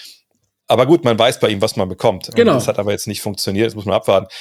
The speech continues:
Speaker 1: Ich frage mich, ob er vielleicht einfach was machen sollte, was so aus, äh, so eine Page out of Kobe's oder M J's Book, einfach zu sagen, „Okay, wisst ihr was? Ich werf einfach drei Spiele gar nicht. Ich mach nur Korbleger und pass den Ball.“ So, ist das das lieber? Ne? Kann man sagen, sagen vielleicht viele, „Ja,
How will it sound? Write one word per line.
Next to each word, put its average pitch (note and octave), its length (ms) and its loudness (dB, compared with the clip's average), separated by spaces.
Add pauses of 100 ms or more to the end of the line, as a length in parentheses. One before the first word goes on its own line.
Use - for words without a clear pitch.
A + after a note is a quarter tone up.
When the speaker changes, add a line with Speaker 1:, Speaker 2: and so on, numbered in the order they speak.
(140)
Speaker 1:
Ich - 180 -6
frage E3+ 200 2
mich, D3+ 100 4
ob B2 80 2
er C3 140 4
vielleicht A#2+ 220 2
einfach A#2+ 140 0
was G#2+ 140 0
machen A2 240 0
sollte, G#2 320 0
was G#2 140 0
so A2 120 -2
aus, G#2 240 -2
äh, - 240 -8
so A2 120 -6
eine G#2+ 80 -4
Page G#2+ 300 -4
out - 140 -2
of - 220 -10
Kobe's G#2+ 480 0
oder G#2 260 -2
M A2+ 140 -2
J's G#2+ 240 0
Book, A2 220 0
einfach G2 160 -2
zu - 100 -8
sagen, G#2 240 0 (380)
„Okay, F3+ 320 0
wisst D3+ 180 -2
ihr C#3+ 60 2
was? F#3+ 260 0 (160)
Ich D3+ 160 0
werf E3+ 160 2
einfach C#3+ 160 0
drei G#2 200 0
Spiele A2 260 -6
gar D3+ 160 -2
nicht. - 260 -10 (240)
Ich C#3 100 -6
mach D#3+ 120 4
nur E3+ 140 2
Korbleger C#3 460 2
und C3+ 80 -2
pass - 180 -2
den B2 160 -2
Ball.“ B2+ 260 -2 (140)
So, A2+ 240 2
ist A2+ 80 -4
das C3+ 120 0
das A#2 160 0
lieber? D3 300 -2 (360)
Ne? D3+ 240 2 (420)
Kann B2 140 2
man A2 80 2
sagen, A#2+ 440 -2
sagen A#2 260 2
vielleicht A#2 180 0
viele, A#2+ 160 -4
„Ja, F#3+ 160 4